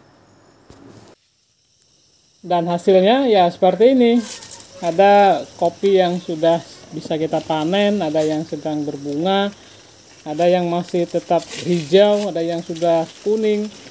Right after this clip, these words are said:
Jadi, periode pemanenan itu sifatnya continue, teman-teman. Jadi, kalau saya maunya tiap bulan panen.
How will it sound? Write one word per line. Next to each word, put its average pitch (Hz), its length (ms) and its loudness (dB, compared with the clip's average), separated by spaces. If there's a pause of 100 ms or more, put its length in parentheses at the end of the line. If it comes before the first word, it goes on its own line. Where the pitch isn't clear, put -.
(720)
Jadi, 208 480 4 (480)
periode 190 320 2
pemanenan 185 640 -2
itu 220 300 4
sifatnya 180 500 -2
continue, 175 640 0
teman-teman. 151 480 -4 (160)
Jadi, 185 160 -10
kalau 190 160 -2
saya 196 240 -2
maunya 214 320 -4
tiap 196 160 0
bulan 208 320 -4
panen. 185 400 -6